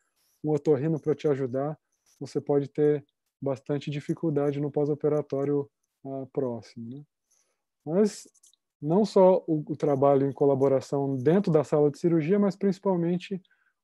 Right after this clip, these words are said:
um grupo todo de neuroendocrinologia, né? Do qual o otorrino também faz parte, mas você vai ter os pilares,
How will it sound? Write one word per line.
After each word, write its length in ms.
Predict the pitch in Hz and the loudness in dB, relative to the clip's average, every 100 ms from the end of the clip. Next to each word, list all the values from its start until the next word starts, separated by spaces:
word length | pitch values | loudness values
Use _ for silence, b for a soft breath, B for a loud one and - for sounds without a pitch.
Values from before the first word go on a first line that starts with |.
| _ | _
um 160 | 165 156 | -2 2
grupo 280 | 156 202 - | 4 2 2
todo 280 | 170 175 | 2 2
de 100 | 156 | 0
neuroendocrinologia, 1040 | 147 160 156 151 147 151 147 135 107 117 110 | 0 2 2 0 0 -2 0 0 -2 -12 -12
né? 260 | 113 143 156 _ _ _ | -12 -12 -14 _ _ _
Do 80 | - | -12
qual 200 | 123 139 | -2 2
o 60 | 139 | 2
otorrino 440 | - 147 120 147 | 2 2 2 -4
também 260 | - 123 123 | -6 -8 -8
faz 240 | - 151 | -4 -6
parte, 460 | - 165 185 196 196 | -2 2 2 0 0
mas 140 | 190 | -2
você 100 | 196 | 0
vai 160 | 170 165 | 2 0
ter 320 | - 151 139 _ _ _ _ _ _ _ - | 2 0 0 _ _ _ _ _ _ _ -12
os 100 | 139 | -2
pilares, 580 | 180 151 143 143 135 | 4 6 6 4 2